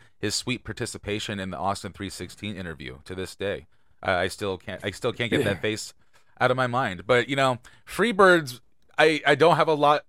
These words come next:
Speaker 1: of education on the Freebirds other than, like, a montage of promos that were hilarious.
Speaker 2: Yeah.
Speaker 1: And plus the, the music, you know, Bad Street
Speaker 2: Yes.
Speaker 1: U S A is one of the best songs ever,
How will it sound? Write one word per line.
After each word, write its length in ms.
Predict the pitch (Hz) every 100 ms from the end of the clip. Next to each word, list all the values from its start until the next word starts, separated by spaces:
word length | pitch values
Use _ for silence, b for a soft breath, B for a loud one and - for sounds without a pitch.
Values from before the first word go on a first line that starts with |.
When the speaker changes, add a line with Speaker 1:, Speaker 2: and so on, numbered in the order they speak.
| -
Speaker 1:
of 320 | 139 135 117
education 540 | 143 131 120 131 - 139
on 80 |
the 80 | 139
Freebirds 380 | 147 147 156 135
other 200 | 131 143
than, 280 | 123 135 135
like, 180 | 127 123
a 80 | 127
montage 640 | 123 117 120 120 127 123 117
of 100 | -
promos 520 | 120 113 120 127 131
that 120 | 113 110
were 140 | 107
hilarious. 560 | 117 107 104 110 120 147
Speaker 2:
Yeah. 300 | 160 147 120
Speaker 1:
And 160 | 135 135
plus 400 | 156 151 147 -
the, 500 | 135 127 117 113 -
the 120 | 107 113
music, 500 | 117 131 123 85 80 - 95
you 80 | 113
know, 160 | 101
Bad 300 | 98 110 110
Street 180 | - 117
Speaker 2:
Yes. 160 | 156 120
Speaker 1:
U 60 |
S 140 | 98 110
A 140 | 98
is 120 | 87
one 120 | 92 87
of 60 |
the 80 | 90
best 260 | 85 85 -
songs 300 | 85 85 - -
ever, 340 | 98 82 80